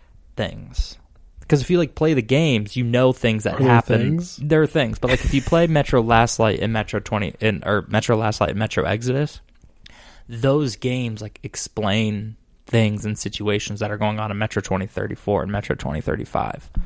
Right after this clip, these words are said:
Speaker 2: Sure.
Speaker 1: You know what I mean? Like, uh, yeah. But, like, one difference is, like, in the games, this guy just, like, loses his legs, but in the book, he loses his legs and an arm. You know what I mean?
Speaker 2: Sure.
Speaker 1: So just stuff like that.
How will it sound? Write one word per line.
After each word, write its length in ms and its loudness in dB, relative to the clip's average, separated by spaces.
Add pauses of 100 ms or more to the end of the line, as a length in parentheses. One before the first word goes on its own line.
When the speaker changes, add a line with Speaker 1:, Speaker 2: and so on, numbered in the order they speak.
(800)
Speaker 2:
Sure. 300 0
Speaker 1:
You 140 2
know 60 6
what 80 4
I 20 4
mean? 260 0 (400)
Like, 380 0
uh, 480 0 (480)
yeah. 320 -2 (240)
But, 160 0
like, 180 -2
one 160 2
difference 340 0
is, 140 -2
like, 140 -6
in 100 -2
the 60 -2
games, 560 0
this 160 -4
guy 180 -4
just, 180 -8
like, 140 -6
loses 380 -6
his 180 -8
legs, 400 -4
but 100 0
in 60 -4
the 80 -4
book, 300 0
he 100 -4
loses 320 -4
his 180 -6
legs 340 -4
and 340 -8
an 140 -8
arm. 500 -8 (420)
You 80 -8
know 80 -4
what 80 0
I 40 -4
mean? 260 -4 (320)
Speaker 2:
Sure. 240 -4
Speaker 1:
So 160 -2
just 180 -2
stuff 220 -4
like 160 -4
that. 260 -2